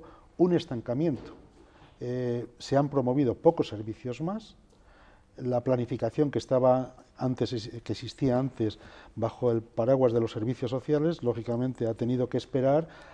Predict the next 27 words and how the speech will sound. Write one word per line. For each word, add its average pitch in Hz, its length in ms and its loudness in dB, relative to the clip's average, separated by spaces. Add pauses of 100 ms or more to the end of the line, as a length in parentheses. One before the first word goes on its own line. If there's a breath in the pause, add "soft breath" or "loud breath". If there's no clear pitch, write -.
(100)
a 127 120 0
que 143 220 2
la 113 120 0
ley 135 120 2
de 139 80 6
la 131 80 6
dependencia 139 520 2
dé 127 120 2
los 131 140 2
primeros 135 380 -2
pasos 185 440 0 (400 loud breath)
y 127 100 -2
se 131 140 -2
empiece 151 420 4
a 143 60 6
engranar 135 520 4
un 156 180 4
nuevo 156 220 8
sistema 160 580 0
que 123 120 0
es 147 100 2
muy 160 160 0
complejo, 127 500 -4 (300 loud breath)
porque - 240 -4
trata 131 280 0
de 131 80 4
uniformizar 131 1040 2